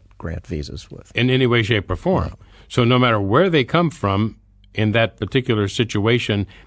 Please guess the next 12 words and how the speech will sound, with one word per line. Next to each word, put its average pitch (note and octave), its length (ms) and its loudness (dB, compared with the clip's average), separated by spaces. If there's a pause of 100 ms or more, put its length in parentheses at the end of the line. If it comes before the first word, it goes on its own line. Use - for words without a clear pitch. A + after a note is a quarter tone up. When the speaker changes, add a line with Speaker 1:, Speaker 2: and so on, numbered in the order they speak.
(100)
Speaker 2:
needing C#3 440 2
to - 100 -2
go F#2 140 -2
to F2+ 60 -4
the F2+ 100 -4
United F2 320 -4
States G#2 240 -2
for F2+ 120 -8
medical G2 460 -2
reasons, G#2 420 -2
academic G2+ 540 -4
reasons, G2+ 340 -4